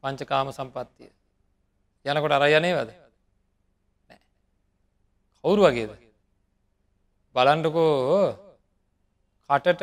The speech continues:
රහ ඇතිව යමක් කණ්ඩ ඕන වෙලා, ආ, එතකොට ඒක පංචකාම සම්පත්තියද නැද්ද? එකෙන් එකක්. බලලා කරන කපටිකම් කොහොමද කියලා.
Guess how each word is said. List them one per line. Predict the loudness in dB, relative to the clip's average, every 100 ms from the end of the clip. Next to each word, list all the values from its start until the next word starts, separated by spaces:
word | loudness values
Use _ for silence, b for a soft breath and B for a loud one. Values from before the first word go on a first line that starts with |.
| 4
රහ | 6 6
ඇතිව | 4 4 -2 0 2
යමක් | 2 2 -2 -6
කණ්ඩ | -8 -4 0
ඕන | 2 0
වෙලා, | -2 -2 -2 -2 -6 -10 -16 _ _
ආ, | -4 -4
එතකොට | -2 -4
ඒක | -4
පංචකාම | -4 -4 -2 -4
සම්පත්තියද | -4 -6 -6 -8 -8 -6
නැද්ද? | -4 -6 -10 -12 _ _
එකෙන් | -16 -8 -2
එකක්. | 0 0 -4 -20 _ _ _ _ _ _ _ _ _ _ _ _ _
බලලා | 2 4 8 8
කරන | 6 2 2
කපටිකම් | 2 2 -2 -2
කොහොමද | -4 -4 -6
කියලා. | -8 -12